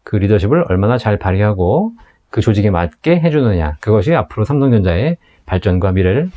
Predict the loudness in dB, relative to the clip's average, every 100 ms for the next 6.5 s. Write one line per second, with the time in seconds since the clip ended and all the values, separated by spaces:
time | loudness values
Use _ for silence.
0 | -16 -20 _ _ -6 -4 0 -2 0 -2
1 | -2 -6 -8 -14 _ _ _ _ -20 -20
2 | -8 0 2 4 2 2 2 2 2 2
3 | 0 0 2 2 2 2 0 -2 -6 -14
4 | -20 _ 2 2 2 2 0 0 0 2
5 | 2 2 2 2 2 4 4 2 2 0
6 | 2 4 2 0